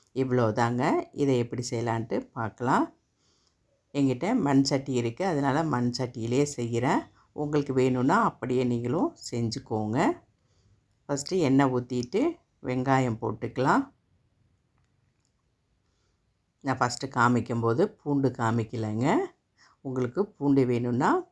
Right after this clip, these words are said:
பூண்டு ஒரு ரெண்டு, மூணு பல்லு சேர்த்துக்கோங்க. கருவேப்பிலை கொஞ்சமா சேர்த்துக்கிறேன். இது கொஞ்சம் நல்லா பச்சை வாசனை போற அளவுக்கு நல்லா வதக்கிக்கலாம்.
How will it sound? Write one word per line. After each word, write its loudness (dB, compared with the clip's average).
பூண்டு 0
ஒரு 0
ரெண்டு, 0
மூணு 0
பல்லு 0
சேர்த்துக்கோங்க. -4
கருவேப்பிலை 4
கொஞ்சமா 2
சேர்த்துக்கிறேன். -2
இது 0
கொஞ்சம் 0
நல்லா 0
பச்சை -4
வாசனை 0
போற -4
அளவுக்கு -2
நல்லா 0
வதக்கிக்கலாம். 0